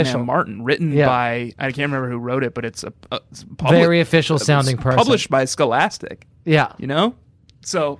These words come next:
Speaker 2: this is the real deal.
Speaker 1: This is
Speaker 2: I've
Speaker 1: the real
Speaker 2: looked, I
Speaker 1: deal.
Speaker 2: got it, and I flipped through it.
Speaker 1: Yeah.
Speaker 2: There's a lot of pictures.
Speaker 1: <laughs> Good.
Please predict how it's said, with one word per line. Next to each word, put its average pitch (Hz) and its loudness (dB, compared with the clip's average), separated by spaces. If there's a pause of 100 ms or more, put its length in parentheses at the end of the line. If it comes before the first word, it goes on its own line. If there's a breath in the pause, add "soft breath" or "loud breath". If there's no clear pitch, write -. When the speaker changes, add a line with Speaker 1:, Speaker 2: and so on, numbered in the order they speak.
(420)
Speaker 2:
this 185 -8
is 226 -8
the 202 0
real 170 2
deal. 175 0 (260)
Speaker 1:
This 160 2
is 160 2
Speaker 2:
I've 202 4
Speaker 1:
the 214 2
real 185 6
Speaker 2:
looked, 131 -4
I 143 4
Speaker 1:
deal. 165 2
Speaker 2:
got 139 2
it, 131 0
and 123 -6
I 123 -8
flipped 139 -4
through 131 -2
it. - -4 (340)
Speaker 1:
Yeah. 139 2
Speaker 2:
There's 156 -2
a 143 2
lot 139 0
of 165 -4
pictures. 123 -10 (180)
Speaker 1:
<laughs> - -10
Good. 233 2